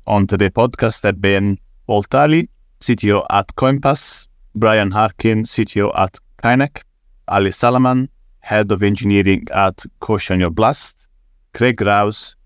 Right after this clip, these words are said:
Manager of Mobile Development at Telium. If you or anyone you know would like to be featured on a future podcast, please feel free to drop me a message. And finally, if you're hiring for new technical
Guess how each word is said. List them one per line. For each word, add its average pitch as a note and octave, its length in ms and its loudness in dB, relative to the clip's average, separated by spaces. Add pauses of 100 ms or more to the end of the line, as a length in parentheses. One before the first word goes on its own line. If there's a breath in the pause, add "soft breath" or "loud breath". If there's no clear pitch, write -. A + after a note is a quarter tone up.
(140)
Manager A2 440 2
of F#2+ 260 0 (140)
Mobile F#2 360 0
Development F2+ 680 0
at F#2+ 160 -2 (200)
Telium. G2 500 0 (520)
If - 180 -4
you D3+ 260 2 (140)
or G#2 180 -2
anyone G#2+ 320 4
you G2+ 100 2
know G#2+ 260 2 (180)
would G2+ 120 0
like G2 160 0
to - 80 -10
be G2+ 100 -2
featured C3 640 0
on G#2 120 0
a G2 80 0
future A2 300 -2
podcast, B2+ 580 0 (480)
please A2+ 300 2
feel G2+ 220 0
free G#2 240 2
to G#2 180 -4
drop - 160 -2
me F#2+ 80 -2
a - 20 2
message. C3+ 480 0 (120)
And F#2+ 180 -2
finally, A#2 480 2 (360)
if - 140 -6
you're G2 100 2
hiring F#2+ 400 0
for - 200 -4
new F2+ 160 0
technical F2+ 480 -2